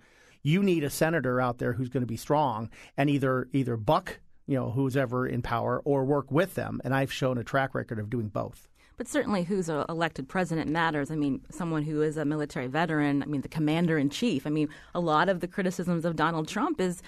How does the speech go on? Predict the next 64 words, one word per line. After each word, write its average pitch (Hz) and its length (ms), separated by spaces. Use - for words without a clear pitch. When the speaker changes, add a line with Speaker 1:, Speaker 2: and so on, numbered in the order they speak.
Speaker 2:
you 240 60
know, 214 260
foreign 254 360
policy, 254 540
what 190 140
he 226 60
said 226 260
about 214 240
nato 208 420
back 175 240
in 190 100
the 180 80
summer. 202 500
Um, 147 340
and, 190 180
and 185 140
so 196 160
as 180 100
someone 233 200
as 175 40
a 180 60
veteran, 247 320
I - 20
mean, 202 120
what 226 120
is 240 160
your 330 100
take 160 280
on 143 140
that? - 140
Speaker 1:
Well, 226 200
you 190 140
know, 170 140
uh, 170 180
but 180 140
listen, 170 260
my 135 120
take 185 260
on, 131 280
my 143 100
take 180 200
on 139 60
foreign 143 260
policy 156 480
in 120 80
general, 127 460
um, 120 360
I 131 60
think 147 160
we're, 127 200
we're 131 100
failing 143 460
miserably 139 380
in 120 80
some 143 200
places. 117 420
Uh, 123 140
you 170 60
know, 160 60
I 170 120
think 180 180
we 160 120
need 151 220
to, 131 440